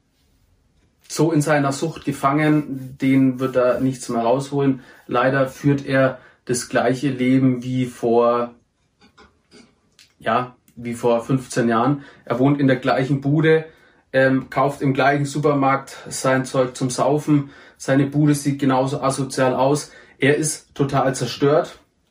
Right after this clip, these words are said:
Zähne in der Fresse, total verfault. Er wiegt dreihundert Kilo gefühlt, äh, ist,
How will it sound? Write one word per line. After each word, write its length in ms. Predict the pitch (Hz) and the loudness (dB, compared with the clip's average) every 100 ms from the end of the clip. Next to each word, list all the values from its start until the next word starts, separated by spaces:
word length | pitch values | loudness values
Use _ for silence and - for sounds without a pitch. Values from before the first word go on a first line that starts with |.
| _ _ - - - - 143 | _ _ -18 -18 -18 -18 -12
Zähne 420 | - 139 147 147 | -2 2 4 4
in 120 | 139 | 4
der 100 | 135 | 2
Fresse, 640 | 131 123 135 139 131 90 - - 82 | 0 -2 -2 0 0 -2 -8 -14 -16
total 440 | - 117 - - 135 | -10 -10 -6 -6 -6
verfault. 640 | 131 - - 143 147 143 - - - - - - _ _ _ _ | -6 -8 -4 2 2 2 -6 -20 -20 -20 -20 -20 _ _ _ _
Er 240 | - 151 139 | -2 0 2
wiegt 440 | 156 147 - - | -2 -4 -10 -6
dreihundert 600 | 143 135 151 147 143 - | -4 0 2 4 2 -2
Kilo 320 | - 156 160 | -6 -2 0
gefühlt, 680 | 147 147 - 151 156 151 139 | 0 -2 -2 -2 2 2 0
äh, 320 | - 139 135 131 - - _ - | -2 0 0 -2 -10 -20 _ 0
ist, 520 | 151 143 - - | 0 0 -6 -8